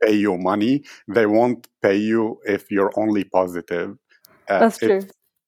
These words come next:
Speaker 1: unless you're, like, uh, raising money for charity. And even those, you see the ads, they show starving children and cats who are, like,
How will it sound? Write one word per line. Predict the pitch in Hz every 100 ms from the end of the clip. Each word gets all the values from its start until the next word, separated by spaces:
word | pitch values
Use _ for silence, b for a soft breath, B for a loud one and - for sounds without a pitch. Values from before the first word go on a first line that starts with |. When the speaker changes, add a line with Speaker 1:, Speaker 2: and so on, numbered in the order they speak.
| _ _ _
Speaker 1:
unless | 120 131 123 139 - -
you're, | 120 113
like, | 107 101 - - - -
uh, | 101
raising | 101 104 107 110 95 95
money | 98 104 104
for | - 98
charity. | - 98 101 107 127
And | 101 -
even | 127 117
those, | 104 104 95
you | 98
see | - 107
the | 98
ads, | 95 98 98 -
they | 98
show | - 104 92
starving | - 98 101 95 95
children | - 104 95 98 95 101 B B B 101
and | 101 -
cats | 107 104 -
who | 104 98
are, | 98 98
like, | 98 95 -